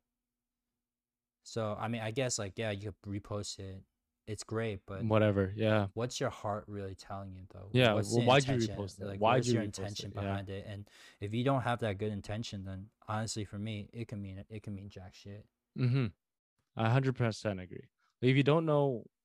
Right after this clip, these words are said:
Speaker 2: why you're doing something, or why you're posting something, or why you're saying something, then why are you doing that in the first place? You know, like, I feel like,
Speaker 1: Exactly.
Speaker 2: I feel like at the end of the day, we're so quick, because everything's instant, right? We're so quick to just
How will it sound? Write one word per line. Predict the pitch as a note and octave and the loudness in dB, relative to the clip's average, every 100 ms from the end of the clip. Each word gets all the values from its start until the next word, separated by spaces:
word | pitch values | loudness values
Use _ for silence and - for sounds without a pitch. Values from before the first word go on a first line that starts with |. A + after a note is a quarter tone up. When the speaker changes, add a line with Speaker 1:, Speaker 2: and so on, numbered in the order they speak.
| - | -12
Speaker 2:
why | G#2+ G#2+ A#2 | 0 4 4
you're | A#2 | 4
doing | G#2+ A2+ A2+ | 0 -2 -4
something, | G#2+ F#2+ G2+ | -6 -12 -10
or | G2 | -8
why | F#2+ G#2 | -4 0
you're | A2 | 2
posting | G#2 G#2+ G#2 G2+ | 0 -2 -6 -10
something, | - F#2+ | -14 -10
or | G2+ | -4
why | G#2+ C3 | 2 2
you're | D#3 | 2
saying | B2+ A2 A#2+ A2+ | 0 -4 -4 -6
something, | G2+ F2+ F2+ G2 _ _ _ _ _ _ _ _ _ _ - | -12 -12 -14 -16 _ _ _ _ _ _ _ _ _ _ -6
then | A#2+ | 0
why | A#2+ | 4
are | |
you | C3 | 4
doing | A#2 A#2+ | 4 2
that | A#2 | 0
in | G#2 | -4
the | F#2+ | -8
first | G#2+ G2 | -10 -10
place? | - F2+ | -12 -12
You | A#2 | -8
know, | G#2+ | -4
like, | A2 G#2+ | -2 -2
I | |
feel | G#2+ B2+ | 0 0
like, | A2+ | 0
Speaker 1:
Exactly. | F#2 _ _ _ - | -4 _ _ _ -8
Speaker 2:
I | A2+ | 0
feel | C#3 | 2
like | C3+ | 2
at | A#2 | 2
the | B2 | 0
end | A#2+ | 0
of | A2 | 0
the | |
day, | G#2+ A2 | 0 0
we're | G#2 G#2 | 0 -6
so | - A#2+ - | -4 -6 -6
quick, | - G#2+ C3 - _ _ _ _ _ _ - | -2 0 0 -4 _ _ _ _ _ _ -2
because | C3+ D3+ | 2 4
everything's | D#3 D3+ D3+ A2 | 6 6 4 0
instant, | A2+ - F#2+ | -4 -8 -10
right? | F2+ G2+ | -6 -4
We're | A2+ | -2
so | G#2 C3 | 4 4
quick | - B2 - | 6 2 2
to | G#2 | -2
just | G#2+ - | -2 -2